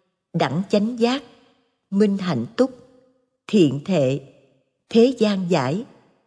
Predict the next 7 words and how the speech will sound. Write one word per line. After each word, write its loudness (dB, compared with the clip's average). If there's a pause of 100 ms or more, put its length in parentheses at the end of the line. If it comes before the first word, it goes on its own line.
(220)
vô 2
thượng 0
sĩ, -2 (640)
điều 4
ngự 2 (120)
trượng 2
phu, 0